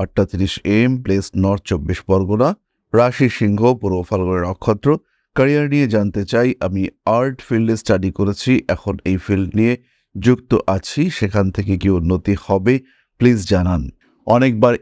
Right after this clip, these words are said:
এসএমএস করেছি, কিন্তু এখনো জানতে পারিনি। যাই হোক মৌসুমী, প্রথমেই বলি যে চাকরি তোমার কুণ্ডলিতে রয়েছে এবং চাকরি তোমার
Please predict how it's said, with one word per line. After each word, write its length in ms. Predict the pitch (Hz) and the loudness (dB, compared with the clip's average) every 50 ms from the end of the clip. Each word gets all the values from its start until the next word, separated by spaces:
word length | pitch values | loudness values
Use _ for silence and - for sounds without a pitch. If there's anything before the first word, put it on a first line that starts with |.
| - - | -4 -6
এসএমএস 360 | 101 - - 107 98 104 98 - - | -4 0 0 2 2 0 -2 -2 -2
করেছি, 320 | 104 101 107 104 - - 143 147 135 - | 0 0 0 0 0 0 0 0 2 0
কিন্তু 200 | 117 107 - - - - 92 98 | 0 0 2 2 2 2 0 -2
এখনো 300 | - - 113 107 123 123 113 - 95 - | -4 -2 0 2 2 2 0 -2 -4 -4
জানতে 280 | - 95 92 92 87 98 - - | -2 -2 -2 -2 -4 -4 -4 -4
পারিনি। 300 | 92 85 82 71 71 - - 104 | -4 -4 -6 -6 -8 -6 0 2
যাই 120 | 117 127 139 147 | 2 2 2 0
হোক 100 | 143 143 123 | -2 -2 -2
মৌসুমী, 340 | 117 120 120 - - 147 143 - 127 | -2 -2 -2 -2 -2 -4 -2 0 -2
প্রথমেই 360 | 117 - - 117 120 123 117 113 | -2 -2 -2 -2 0 0 0 0
বলি 160 | 120 127 156 220 233 196 | 0 2 2 0 0 0
যে 80 | 175 139 - - - | -2 -2 -2 0 -2
চাকরি 380 | 131 113 - _ _ - 196 226 220 - | -2 -2 -2 _ _ -2 -2 0 0 -2
তোমার 200 | 127 110 107 107 - | -2 -2 -4 -6 -4
কুণ্ডলিতে 460 | - 110 107 107 110 107 107 101 110 107 92 | -4 -2 -2 0 0 0 -2 -2 -2 -2 -2
রয়েছে 280 | 98 101 104 - - 202 247 196 156 | -2 -4 -4 -4 0 0 2 2 2
এবং 120 | 131 135 139 127 - | 0 -2 -2 -4 -4
চাকরি 300 | 113 98 - - 131 143 135 - | -6 -6 -4 -2 0 0 0 0
তোমার 200 | 101 95 92 | -2 -2 -4